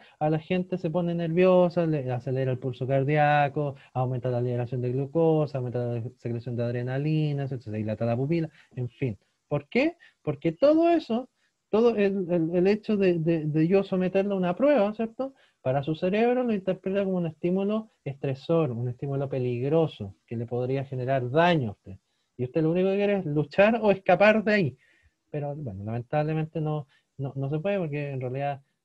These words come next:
eh, bueno, las evaluaciones obviamente son parte del proceso educativo, pero, pero, pero así lo interpreta tu cerebro, ¿ya? Esa es la, la, la gran característica que esto tiene.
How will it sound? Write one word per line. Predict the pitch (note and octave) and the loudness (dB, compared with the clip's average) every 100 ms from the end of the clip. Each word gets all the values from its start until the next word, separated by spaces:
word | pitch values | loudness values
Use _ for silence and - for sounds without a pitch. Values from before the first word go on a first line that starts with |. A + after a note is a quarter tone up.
| - | -14
eh, | G#2 G2 - - | -14 -14 -18 -18
bueno, | F#2+ F#2 | -16 -14
las | G2 G#2 | -12 -10
evaluaciones | G#2 G#2+ G#2 A#2+ A#2 | -10 -10 -10 -10 -8
obviamente | A2+ A2+ A2+ A#2 - B2 - _ _ | -8 -6 -6 -8 -8 -10 -12 _ _
son | A2 | -10
parte | - A#2+ - | -4 -4 -4
del | A#2 | -8
proceso | A#2 A2+ A2+ A2+ | -8 -10 -8 -8
educativo, | A#2 F3 A3+ D#3+ | -4 -4 0 0
pero, | C#3 C3+ _ _ _ - | -2 -6 _ _ _ 0
pero, | D3 C#3+ C3+ - | 2 2 0 0
pero | C#3 C#3 C3 _ _ _ - _ _ | 0 0 -2 _ _ _ -20 _ _
así | C#3+ C3+ - A#3 | -4 -2 2 2
lo | B3 | 2
interpreta | A3+ A3 A3 G#3+ G#3+ G#3 F3+ | 0 -2 -2 -2 0 0 -2
tu | D#3+ | -4
cerebro, | - G#2 F2+ E2 _ _ _ _ - | -6 -6 -6 -10 _ _ _ _ -12
¿ya? | D3 G3 | -12 -8
Esa | F#3 F3 F3+ | -10 -6 -6
es | F#3 | -2
la, | F3 E3+ D#3 C3+ - _ _ - | -2 0 -2 -6 -12 _ _ -8
la, | B2+ A#2+ A#2 A2+ | -2 -2 -2 -4
la | A#2 A2+ | -6 -4
gran | A#2 B2+ | -4 -6
característica | C3 B2 A#2 B2+ A#2 A2+ B2 A2 | -4 -6 -6 -8 -10 -10 -12 -10
que | G2+ | -12
esto | - F#2+ | -16 -20
tiene. | - | -20